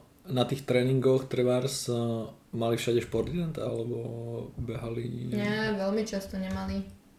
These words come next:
Speaker 2: To
Speaker 1: A nevieš, že nemali ani nič v lese, nič v teréne?
Speaker 2: Nie, obvykle b-, bývali také tie malé lampiony.
Speaker 1: Mhm. Aký si mal najlepší výsledok, keď si žila v Dánsku?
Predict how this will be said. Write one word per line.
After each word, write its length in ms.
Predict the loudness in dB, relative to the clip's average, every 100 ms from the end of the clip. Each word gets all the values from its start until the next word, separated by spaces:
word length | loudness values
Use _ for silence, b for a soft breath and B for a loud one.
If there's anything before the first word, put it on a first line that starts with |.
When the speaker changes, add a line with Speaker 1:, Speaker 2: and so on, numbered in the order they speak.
| _ _ -8
Speaker 2:
To 120 | -2
Speaker 1:
A 80 | 2
nevieš, 320 | 4 4 6
že 80 | 4
nemali 240 | 4 2
ani 160 | 2 2
nič 180 | 0 0
v 80 | 0
lese, 240 | 0 -2 -4
nič 380 | -4 -4 -6
v 220 | -12 -18 -6
teréne? 340 | 0 0 -2 -6 -8
Speaker 2:
Nie, 240 | -2 2 4
obvykle 400 | 2 2 2 2
b-, 120 | 0
bývali 340 | 2 2 2 0
také 240 | -2 -2
tie 160 | 0 0
malé 320 | 0 -2 -2
lampiony. 560 | -2 -4 -4 -6 -6 -10 -16 -20 -20 -20 -20 -14 -12 -12 -14 -18 -6
Speaker 1:
Mhm. 300 | -4 -2 6 6 6 -2 -8 -8 -14 0 2
Aký 220 | 4 2 0
si 120 | 4
mal 160 | 4 6
najlepší 380 | 6 4 4 2
výsledok, 460 | 2 2 2 2
keď 100 | -2
si 280 | -4 0 0
žila 240 | 2 0 0
v 100 | 0
Dánsku? 380 | -2 -4 -8